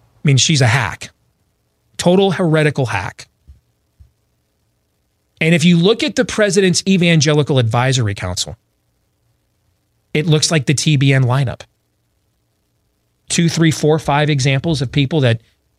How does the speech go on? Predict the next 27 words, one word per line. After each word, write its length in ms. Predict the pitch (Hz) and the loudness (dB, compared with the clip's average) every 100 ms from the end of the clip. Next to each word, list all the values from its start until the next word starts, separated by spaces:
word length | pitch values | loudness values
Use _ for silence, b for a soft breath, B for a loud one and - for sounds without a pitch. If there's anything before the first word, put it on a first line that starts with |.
| _ | _
you'd 160 | - 156 | -2 -2
stand 220 | - 233 | 0 0
in 60 | 123 | 0
the 80 | 113 | 0
gap 260 | 98 104 | -2 -2
with 180 | 135 151 | -2 0
and 60 | 131 | 2
would 100 | 127 | 2
stand 220 | 170 165 | 2 2
in 60 | |
the 80 | 175 | 2
gap 260 | 175 185 - | 2 -2 -4
for 60 | |
you. 280 | 214 170 - - _ _ - _ _ b b b | -6 -6 -8 -16 _ _ -20 _ _ b b b
And 140 | 156 151 | 0 2
then 60 | |
the 80 | 147 | 4
rest 260 | 160 185 185 | 2 0 -2
of 60 | |
them 140 | 151 143 | -2 0
are 400 | 139 135 131 151 | 2 2 2 0
name 280 | 156 127 147 | -2 0 0
it, 160 | 160 - | -2 -4
claim 280 | 143 135 127 | -2 0 0
it, 120 | - _ _ _ _ _ _ _ _ | -2 _ _ _ _ _ _ _ _
Kenneth 300 | - 156 135 | -4 -2 -2
Copeland 680 | - 147 123 139 127 123 117 | 0 0 0 2 2 2 0